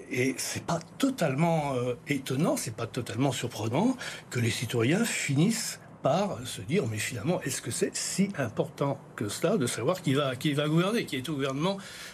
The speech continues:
national ? Et alors, évidemment, euh, les plus jeunes sont les plus concernés par, par ce genre de choses. Les autres, ils sont sur une lancée, en quelque sorte.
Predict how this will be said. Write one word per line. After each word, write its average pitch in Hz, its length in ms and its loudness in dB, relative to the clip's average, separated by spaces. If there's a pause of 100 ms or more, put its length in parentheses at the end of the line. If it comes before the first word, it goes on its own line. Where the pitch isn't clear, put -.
(100)
national ? 147 800 2 (300)
Et 120 60 -8
alors, 123 220 2
évidemment, 135 420 2
euh, 139 160 0
les 127 160 0
plus 127 160 -8
jeunes 196 260 0
sont - 200 -4
les 117 100 -2
plus 127 200 -2
concernés 127 480 0
par, 107 260 -2
par 107 180 -8
ce - 160 -12
genre 113 100 -6
de 123 60 -8
choses. 214 180 6
Les 135 140 4
autres, 135 160 2
ils 143 80 -4
sont 170 140 0
sur 143 240 0
une 135 120 2
lancée, 135 360 0
en 127 100 -2
quelque 107 240 -4
sorte. 123 320 -2